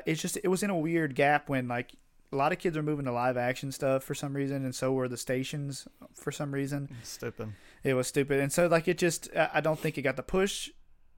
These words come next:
Speaker 1: and, uh, I think kids were just into something different at the time, and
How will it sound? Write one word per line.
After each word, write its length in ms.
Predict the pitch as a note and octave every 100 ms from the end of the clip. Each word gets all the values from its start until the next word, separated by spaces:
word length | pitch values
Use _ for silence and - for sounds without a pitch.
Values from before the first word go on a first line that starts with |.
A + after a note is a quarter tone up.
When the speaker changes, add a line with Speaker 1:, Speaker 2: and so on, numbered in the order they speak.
| -
Speaker 1:
and, 480 | D#3+ D3 C3+ B2 B2+ -
uh, 340 | C3+ C3 A#2+ - _
I 100 | -
think 220 | C#3 C#3+
kids 260 | - D3 C3+
were 80 | C3+
just 200 | C3 -
into 240 | C#3+ C#3
something 380 | C3+ C3+ C3+ B2+
different 340 | - C3+ - E3
at 60 |
the 60 | -
time, 520 | D#3 E3+ E3+ E3 D#3+ _ -
and 480 | C3+ B2 B2 B2